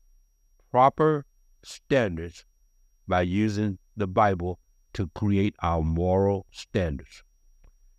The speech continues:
If we live without standards, we will do anything. Okay, we will do anything instead of doing the right thing.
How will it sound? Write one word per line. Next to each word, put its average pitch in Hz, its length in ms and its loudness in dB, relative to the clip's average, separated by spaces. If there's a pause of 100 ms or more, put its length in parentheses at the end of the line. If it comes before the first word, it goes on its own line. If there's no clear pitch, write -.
(140)
If 98 240 -2
we 104 160 0
live 131 420 2 (100)
without 113 640 -2
standards, 160 640 -2 (360)
we 107 220 2
will 113 240 4
do 101 600 -2 (260)
anything. 82 540 -2 (920)
Okay, 78 320 -6
we 90 180 -2
will 104 140 2
do 95 260 0
anything 85 560 -2
instead 87 380 -2
of 85 100 -4
doing 85 280 -2
the 90 120 -2
right 87 320 -2
thing. 73 260 -14